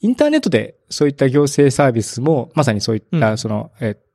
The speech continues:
Speaker 1: で、オンラインで処理しようって頭も結構あるんですよね。まあ、人とあんまり会いたくないなみたいなのもあるんですけども。
Speaker 2: うん。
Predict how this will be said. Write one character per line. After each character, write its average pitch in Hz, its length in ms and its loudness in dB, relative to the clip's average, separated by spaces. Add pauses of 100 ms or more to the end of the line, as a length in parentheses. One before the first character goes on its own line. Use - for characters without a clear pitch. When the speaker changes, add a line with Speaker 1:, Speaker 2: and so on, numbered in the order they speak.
(760)
Speaker 1:
で、 143 60 -2
オ 139 100 2
ン 160 80 2
ラ 170 120 4
イ 131 80 2
ン 92 100 -2
で 95 240 -2
処 151 80 2
理 104 120 2
し - 240 0
よ 113 180 4
う - 40 -14
っ - 20 -20 (300)
て 127 180 2
頭 135 360 0
も 98 120 -4
結 - 220 -4
構 - 80 -2
あ 104 60 4
る 101 100 2
ん - 20 -6
で 92 100 -6
す - 100 -10
よ 135 60 -4
ね。 185 240 0
ま 120 100 0
あ、 104 40 2
人 - 320 -2
と 143 140 0
あ - 20 0
ん 139 80 0
ま 143 60 0
り 139 40 4
会 131 40 6
い - 20 -8
た - 100 0
く - 40 -10
な 123 100 0
い 113 40 2
な 98 80 -2
み 95 60 -4
た 92 80 -4
い 90 40 0
な - 20 -10
の - 20 -10
も 98 40 -2
あ 101 40 0
る 104 60 -2
ん 101 40 -8
で 135 60 -14
す 127 80 -14
け 110 60 -12
ど 101 80 -10
も。 113 120 -2
Speaker 2:
う - 20 -4
ん。 - 20 -20